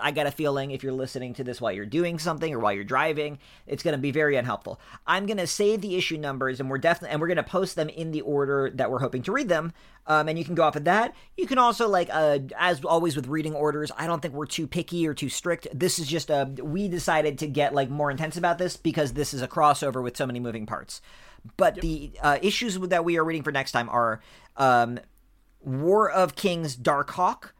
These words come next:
Speaker 1: number one and two, which is, uh, a two-part miniseries. Um, Nova, number twenty-three to twenty-five.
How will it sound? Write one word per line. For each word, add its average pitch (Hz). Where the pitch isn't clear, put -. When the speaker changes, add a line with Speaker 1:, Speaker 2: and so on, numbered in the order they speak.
Speaker 1:
number 147
one 135
and 131
two, 160
which 196
is, 120
uh, 117
a 113
two-part 123
miniseries. 180
Um, 127
Nova, 175
number 147
twenty-three 165
to 135
twenty-five. 127